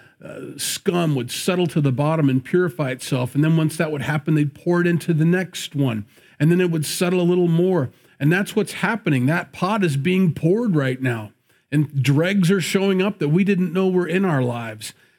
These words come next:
And God is showing those to us and say, "These need to go. We need to purify a little bit." So it's a good thing.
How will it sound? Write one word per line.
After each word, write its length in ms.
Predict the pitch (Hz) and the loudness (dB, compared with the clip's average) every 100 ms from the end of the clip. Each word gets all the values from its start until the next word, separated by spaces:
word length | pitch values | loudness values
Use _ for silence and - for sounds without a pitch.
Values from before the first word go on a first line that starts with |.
| _ | _
And 140 | 127 | -2
God 200 | 123 160 | 0 2
is 100 | 165 | 0
showing 420 | 139 - 151 196 170 | 0 0 0 2 2
those 180 | 139 - | 0 0
to 120 | 131 | -2
us 140 | 123 | -2
and 80 | 135 | -2
say, 160 | - 123 | -2 0
"These 260 | 156 196 | 2 2
need 180 | 202 185 | 2 0
to 100 | 180 | 0
go. 360 | 147 139 151 180 | 0 0 0 -2
We 200 | 120 143 | 0 0
need 120 | 170 | 0
to 40 | 170 | -2
purify 600 | - 156 208 - 127 120 | -4 -2 -2 -2 -4 -2
a 20 | |
little 220 | 117 120 | -2 -4
bit." 300 | 110 117 107 _ _ _ _ | -6 -8 -10 _ _ _ _
So 140 | - | -2
it's 140 | 156 151 | 0 0
a 20 | |
good 260 | 131 160 139 | 0 0 0
thing. 480 | 143 139 120 117 | 0 0 -2 -6